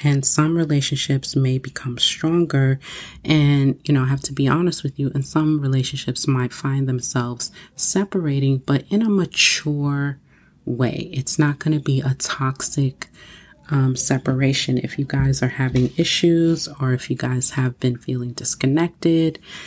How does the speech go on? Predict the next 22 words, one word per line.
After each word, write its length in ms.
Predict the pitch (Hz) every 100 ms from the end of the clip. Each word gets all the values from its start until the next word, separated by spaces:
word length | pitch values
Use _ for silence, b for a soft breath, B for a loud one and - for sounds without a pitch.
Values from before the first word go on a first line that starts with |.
| B B _
And, 540 | 160 147 139 143 135 -
you 80 | -
know, 360 | 165 156 151 151 -
there 260 | 156 160
might 420 | 165 160 160 - -
be, 200 | 156 147
there 260 | 151 151
might 320 | 156 156 151
come 300 | - 160 156 -
a 120 | 143
point 560 | 139 - 196 170 143 - B B B B B _ _ _ _ _ - -
for 400 | - - 151 143
you 540 | 135 139 139 143 147 -
where 500 | 143 139 139 139 135 B B B
you 200 | 127 147
guys 640 | 143 139 135 139 156 - 143
mutually 720 | 143 139 - 143 139 139 160
decide 760 | 165 165 - 147 135 143 151 147
that, 300 | 139 143 -
you 120 | 165
know, 200 | 156 151
hey, 360 | 156 170 135